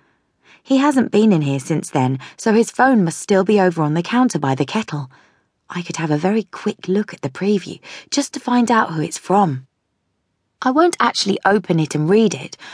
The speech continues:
I'll literally just look at the name. Of course, the first part of the message will be visible in the preview as well anyway, so it won't matter if I read that bit. Anyone could see it as it's on display, so it can't be that private,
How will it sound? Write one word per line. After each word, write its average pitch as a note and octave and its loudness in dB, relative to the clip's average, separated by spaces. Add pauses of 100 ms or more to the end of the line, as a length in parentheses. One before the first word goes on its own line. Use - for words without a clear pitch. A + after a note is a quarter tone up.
(160)
I'll C4 4
literally C4+ 2
just - -4
look G3 0
at - -10
the D#3 0
name. D#3+ 2 (880)
Of F3 -4
course, D3+ -4
the F3 -6
first - 0
part F3+ 0
of D#3+ -14
the D3+ -4
message E3 -4
will D3+ -2
be D#3+ 0
visible E3 -2
in C#3 -2
the D3 -4
preview E3 0
as D3 -2
well F#3 4
anyway, F#3+ 2
so C4 2
it D#4 2
won't E4+ 4
matter G#3+ 2
if D3 -4
I D3+ -2
read F3 2
that E3+ 2
bit. F3 0 (560)
Anyone C#4+ 6
could D#3 -4
see E3 2
it D3+ -4
as F3+ 0
it's - 0
on E3 2
display, A#3 2
so G3 0
it - -6
can't F#4 -4
be F#3+ 0
that G3+ 2
private, F3 0